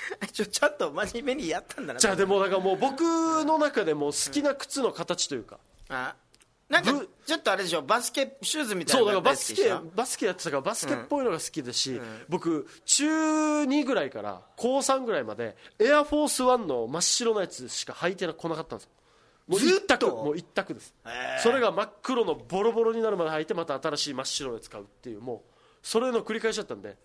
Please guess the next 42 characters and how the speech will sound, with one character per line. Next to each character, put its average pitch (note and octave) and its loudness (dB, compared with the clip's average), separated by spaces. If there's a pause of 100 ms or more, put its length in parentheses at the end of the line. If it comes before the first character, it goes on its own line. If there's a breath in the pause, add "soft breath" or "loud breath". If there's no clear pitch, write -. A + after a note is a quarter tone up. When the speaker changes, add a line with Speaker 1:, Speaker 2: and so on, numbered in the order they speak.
(160 soft breath)
Speaker 2:
今、 A#3 0
い A3+ -2
ろ C#4+ 0
ん C#4 -4
な C4 -2
靴 - -8
出 D3+ -2
て D3 -8
る A#2+ -8
じ A2+ -12
ゃ G#2+ -12
な G2+ -18
い - -20
で - -20
す - -20
か。 - -12
形 - -4
と - -6
か。 G#2+ -14
Speaker 1:
は F3 2
い - 0
は D#3 -4
い A#2+ -6
は A#2 -10
い。 - -6
Speaker 2:
ど G#3+ 2
れ D4+ 2
が C#4+ 6
い C4+ 0
い A#3 -2
の F#3 -2
か C3 -8
が A#2+ -6
も A2+ -14
う - -16
全 - -2
く G4+ 2
わ G4+ 2
か - -4
ら B2 -4
な F#2+ -16
い。 - -20